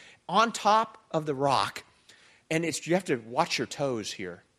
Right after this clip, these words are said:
And you shoot this gun, Hilti gun, down through the board. And what happens is when you pull the trigger,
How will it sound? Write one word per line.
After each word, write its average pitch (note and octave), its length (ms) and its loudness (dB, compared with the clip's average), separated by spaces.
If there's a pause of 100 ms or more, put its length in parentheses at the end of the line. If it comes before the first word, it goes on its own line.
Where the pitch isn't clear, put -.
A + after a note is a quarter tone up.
(500)
And G3 180 2
you F#3+ 160 0
shoot - 840 4
this F#3 520 2 (160)
gun, C#3 520 -4 (400)
Hilti A#3+ 300 4
gun, C3 300 -4 (320)
down B3+ 340 2
through A3+ 220 -2
the F3 80 2
board. C#3 400 -2 (580)
And F3 300 -4
what E3+ 140 2
happens C4 360 -6
is D3+ 100 -4
when D3+ 120 -2
you C#3 60 0
pull A#3+ 200 6
the A#3+ 80 -4
trigger, C3 400 -10